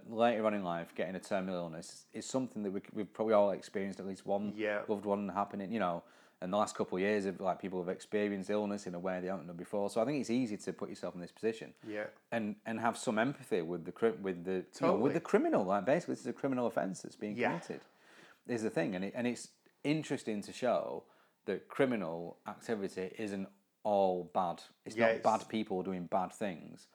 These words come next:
Speaker 1: A lot of it is normal people in a situation that they probably didn't envisage themselves being in at some point. And it's more, it's, it's easier to empath-, em-, empathise in this sort of scenario than it is with someone who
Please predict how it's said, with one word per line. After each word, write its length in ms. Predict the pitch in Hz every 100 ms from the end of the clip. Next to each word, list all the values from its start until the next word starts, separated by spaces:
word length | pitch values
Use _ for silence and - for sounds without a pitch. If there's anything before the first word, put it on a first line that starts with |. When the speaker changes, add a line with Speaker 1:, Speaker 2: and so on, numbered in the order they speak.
| _ _
Speaker 1:
A 100 | -
lot 240 | 107 123 92
of 80 |
it 180 | 87 87
is 140 | 101 92
normal 380 | 101 110 107
people 560 | 95 90 85 - 80 82 _ _ _ _ _ _ _
in 140 | 107 95
a 40 |
situation 680 | - 107 104 95 98 95 82
that 100 | 80
they 80 | 87
probably 220 | 104 101
didn't 160 | 90
envisage 500 | 90 87 98 90 80
themselves 420 | - 87 - 85 82
being 280 | - 92 90
in 160 | 90 - _ _
at 160 | 104 95
some 180 | 101 87
point. 300 | 87 78 76 _ - - -
And 120 | 123
it's 100 | 113
more, 180 | 131 120
it's, 220 | 143 117
it's 220 | 143 120 139
easier 220 | 139 123
to 120 | -
empath-, 340 | 123 135 - -
em-, 200 | 120 120 117 _
empathise 480 | 127 120 - 107 92
in 140 | 95 98
this 220 | 110 -
sort 160 | 95
of 80 | 87
scenario 380 | - 90 85 82
than 100 | 90
it 80 | 92
is 100 | 92
with 300 | 90 87 - _ _ - - _
someone 600 | - 110 95 92 87 85 -
who 480 | 101 98 92 87 85